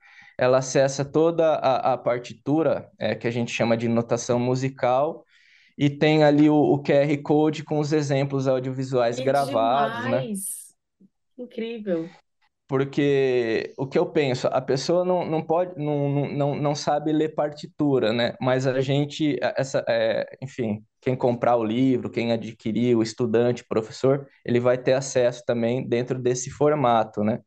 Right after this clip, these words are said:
Speaker 1: Porque é assim que a gente aprende dentro da tradição oral, sempre observando, né? A gente fica observando ali, participando daquilo, aí a gente vai imitar aquilo e a partir daquela imitação a gente vai desenvolver ali, enfim, o, o,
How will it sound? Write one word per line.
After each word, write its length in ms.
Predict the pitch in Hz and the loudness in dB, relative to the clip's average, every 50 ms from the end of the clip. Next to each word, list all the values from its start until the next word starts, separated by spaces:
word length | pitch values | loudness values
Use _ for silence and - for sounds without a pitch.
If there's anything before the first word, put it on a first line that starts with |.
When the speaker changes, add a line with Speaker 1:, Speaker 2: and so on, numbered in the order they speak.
| _ _ _ _ _ _ _ _ - _ _ _ | _ _ _ _ _ _ _ _ -20 _ _ _
Speaker 1:
Porque 240 | - 131 135 - 139 | -2 0 2 4 4
é 40 | |
assim 300 | 147 147 - - 170 175 | 2 2 2 2 2 4
que 100 | 180 190 | 4 4
a 40 | 185 | 4
gente 280 | 175 185 185 185 185 185 | 4 4 4 4 4 4
aprende 460 | 170 180 175 - 170 175 175 175 175 | 4 4 2 2 2 4 4 2 2
dentro 340 | 160 160 160 170 170 175 165 | 2 2 2 0 0 -2 0
da 140 | 165 170 170 | 0 0 0
tradição 600 | 170 - 175 160 160 160 165 - - 180 170 175 | 0 0 0 0 0 -2 -4 -2 -2 0 2 2
oral, 320 | 185 180 165 147 135 127 | 2 2 2 2 0 -2
sempre 340 | 131 - 156 156 160 - 180 | -4 -4 -4 -4 -2 0 -2
observando, 800 | 170 165 160 170 170 - 165 165 160 147 147 147 143 135 123 117 | -2 0 -2 -4 -2 -2 -2 -2 0 0 0 0 0 0 -2 -2
né? 120 | 117 127 123 | -2 -2 -2
A 60 | 123 | -2
gente 200 | 120 120 123 - | -2 -6 -8 -10
fica 220 | - 135 135 143 | -12 -8 -4 -4
observando 840 | 143 143 147 143 143 170 156 156 143 139 139 143 151 170 196 190 180 | -2 -2 -2 -2 2 2 2 2 2 4 4 4 4 4 2 2 2
ali, 180 | 156 147 151 160 | 2 2 2 0
participando 680 | 165 156 139 131 - - 139 139 - 143 147 147 151 151 | 0 0 -2 -2 -2 -8 -6 -2 0 0 0 0 -2 -2
daquilo, 600 | 151 151 151 _ - 151 160 175 - 226 - - - _ _ _ _ - - - | -2 -4 -4 _ -4 -2 0 0 0 0 -2 -4 -8 _ _ _ _ -20 -6 0
aí 160 | - 139 147 143 | 2 4 6 6
a 60 | 143 | 6
gente 300 | 139 147 147 143 139 156 | 6 4 4 4 2 2
vai 240 | 139 147 139 143 151 | 2 4 2 2 2
imitar 540 | 151 160 165 180 180 175 170 156 160 165 | 2 2 2 0 0 0 2 2 4 2
aquilo 580 | 165 165 - - - 170 180 196 214 214 208 - | 2 0 -4 -6 -2 0 0 0 0 0 0 0
e 60 | - 175 | 0 0
a 80 | 180 | -2
partir 360 | 175 - 165 175 170 - 170 | 0 -2 -4 -4 -4 -4 -4
daquela 340 | 170 170 170 170 170 160 160 | -4 -4 -2 -2 -2 0 0
imitação 560 | 160 160 156 156 - 156 156 - - 151 151 | -2 -2 -4 -4 -4 -4 -4 -2 -2 0 0
a 40 | 156 | 0
gente 240 | 156 170 165 170 170 | 0 0 -2 -2 -2
vai 160 | 156 156 143 | -4 -4 -4
desenvolver 720 | 143 147 151 165 165 151 151 160 160 143 135 143 143 139 135 | -4 -4 -6 -4 -4 -2 -2 -2 -2 0 0 2 2 4 2
ali, 300 | 127 123 131 131 131 135 - _ _ _ _ _ | 2 2 0 -2 -2 -4 -10 _ _ _ _ _
enfim, 440 | - 120 117 - - 123 113 110 107 | -4 -4 -4 0 2 4 4 6 6
o, 60 | 104 | 6
o, 600 | 101 - - 107 107 - - - - - - 135 | 4 4 2 2 0 0 0 -2 -2 -4 -4 -6